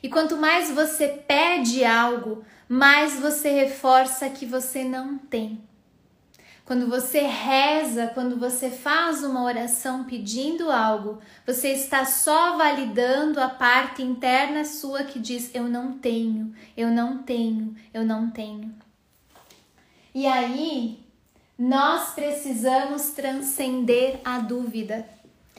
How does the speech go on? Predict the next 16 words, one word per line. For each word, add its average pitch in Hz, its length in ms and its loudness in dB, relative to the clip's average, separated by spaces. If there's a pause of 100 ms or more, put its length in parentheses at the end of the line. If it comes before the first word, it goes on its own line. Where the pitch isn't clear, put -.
(800)
Você 302 360 4
precisa 370 640 4
sentir 320 1000 2
aquilo 277 680 0
que 247 200 -8
você 233 440 -2
quer 226 680 -2 (540)
e 294 140 2
não 339 380 4
duvidar 269 800 2
nem 285 640 2
um 277 100 -2
instante 214 920 -6 (240)
de 240 160 -4
que 269 160 -6
você 247 420 -4